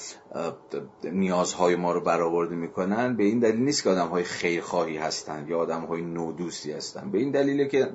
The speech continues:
به این دلیل که اتفاقاً دنبال سلف اینترستای خودشونن. اما دقیقاً چون به دل-، به دنبال سلف اینترست خودشونند، علایق و منافع ما رو هم تضمین می‌کنن. این همون معنای دست نامریه که تو سنت لیبرالیسم هست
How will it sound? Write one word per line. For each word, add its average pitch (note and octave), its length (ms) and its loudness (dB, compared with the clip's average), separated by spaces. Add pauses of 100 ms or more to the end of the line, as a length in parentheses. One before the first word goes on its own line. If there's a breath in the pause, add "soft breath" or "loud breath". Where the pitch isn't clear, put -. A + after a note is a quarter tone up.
به A2 60 0
این C3+ 100 0
دلیل C#3 680 -2
که C3+ 160 0
اتفاقاً A#2 440 2
دنبال C3 440 6 (280 loud breath)
سلف A2+ 320 4
اینترستای A2+ 580 4
خودشونن. D#2 600 -2 (340 loud breath)
اما D3+ 180 4
دقیقاً C3 640 8
چون C#3 260 4
به B2 100 4
دل-، A#2 260 4
به A2 120 -2
دنبال G#2+ 500 4
سلف G2 320 0
اینترست G2 400 0
خودشونند، A2+ 1120 6 (640 loud breath)
علایق G2 640 2
و A2 180 4
منافع F#2+ 560 2
ما F#2+ 240 4
رو B2 140 6
هم C3 560 8 (280 loud breath)
تضمین F#2+ 360 6
می‌کنن. C#2 460 -4
این A2+ 160 0
همون A2 320 2
معنای F2+ 440 2
دست E2+ 360 2
نامریه E2 640 -2
که G2 60 -6
تو F2+ 60 -10
سنت D#2 400 -6
لیبرالیسم D#2 640 -6
هست E2 440 4